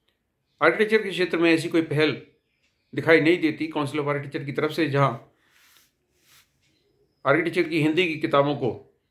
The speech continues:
प्रकाशित करने की कोई योजना हो। काउंसिल of आर्किटेक्चर अभी भी जिन राइटर्स के साथ मिलकर कुछ किताबें प्रकाशित करती है या परचेज करती है, मुख्यतः कॉफी टेबल बुक्स हैं।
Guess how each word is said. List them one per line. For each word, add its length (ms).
प्रकाशित 380
करने 260
की 120
कोई 160
योजना 300
हो। 380
काउंसिल 280
of 100
आर्किटेक्चर 360
अभी 200
भी 340
जिन 180
राइटर्स 360
के 100
साथ 260
मिलकर 520
कुछ 140
किताबें 420
प्रकाशित 440
करती 300
है 60
या 100
परचेज 380
करती 320
है, 280
मुख्यतः 420
कॉफी 280
टेबल 220
बुक्स 280
हैं। 360